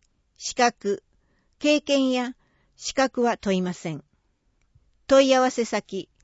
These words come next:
社会福祉協議会、電話九三五零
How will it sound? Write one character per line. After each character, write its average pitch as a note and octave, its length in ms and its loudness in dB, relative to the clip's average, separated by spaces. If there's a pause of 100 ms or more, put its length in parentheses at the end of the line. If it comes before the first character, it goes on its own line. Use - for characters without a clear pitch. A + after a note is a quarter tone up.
(320)
社 B3 200 -4
会 C#4+ 220 2
福 - 160 -6
祉 - 200 -8
協 B3+ 220 2
議 A#3 140 -8
会、 D#3 320 -8 (120)
電 G#3 380 0
話 F#3+ 180 -4 (160)
九 C#4+ 280 -4
三 F3 480 -6
五 A#3+ 280 6
零 C4 300 0